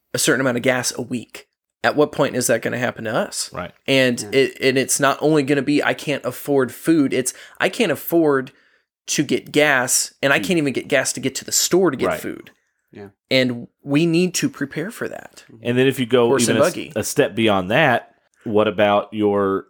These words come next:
Speaker 2: the, just the collapse of the economy as a whole?
Speaker 1: Yes.
Speaker 2: If that does happen, if, eh, whatever.
Speaker 1: Money's
Speaker 2: You know,
Speaker 1: worthless.
Speaker 2: money becomes worthless and, and, you know. So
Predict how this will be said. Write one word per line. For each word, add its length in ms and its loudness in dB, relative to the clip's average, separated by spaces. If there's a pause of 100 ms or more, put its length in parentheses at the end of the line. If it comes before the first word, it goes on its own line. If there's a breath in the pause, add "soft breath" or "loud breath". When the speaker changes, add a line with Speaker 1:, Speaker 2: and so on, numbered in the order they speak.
Speaker 2:
the, 140 -6
just 380 -6
the 120 4
collapse 340 0
of 80 -4
the 60 0
economy 380 -4
as 80 -4
a 40 -8
whole? 300 -8 (160)
Speaker 1:
Yes. 240 -4
Speaker 2:
If 220 2
that 220 -4
does 220 0
happen, 380 -2
if, 280 -8
eh, 200 -10
whatever. 340 -2 (840 soft breath)
Speaker 1:
Money's 280 4
Speaker 2:
You 60 4
know, 60 4
Speaker 1:
worthless. 460 -4
Speaker 2:
money 280 -2
becomes 280 -4
worthless 600 0
and, 280 -10
and, 460 -6 (200)
you 120 -8
know. 100 -10 (160)
So 440 2